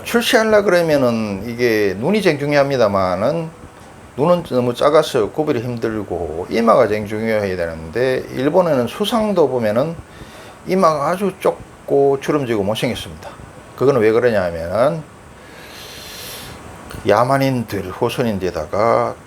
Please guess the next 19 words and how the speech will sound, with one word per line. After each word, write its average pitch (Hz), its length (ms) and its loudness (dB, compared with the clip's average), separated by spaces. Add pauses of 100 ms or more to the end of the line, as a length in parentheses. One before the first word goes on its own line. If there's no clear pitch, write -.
(160)
또 87 640 -4 (300)
역사적으로 127 500 2
너무 95 300 -2
많은 123 340 0
죄를 135 320 0
짓죠. 87 460 -4
너무 95 260 -2
많은 127 560 -2 (720)
예친과 95 920 2 (1040)
예구나 104 580 2
이런 117 160 0
걸 107 140 0
통해 90 260 -6
가지고 87 300 -4
너무 107 280 -2
많은 135 280 0
사륙을 147 400 0
일으켰죠. - 580 -8 (760)
그게 131 400 4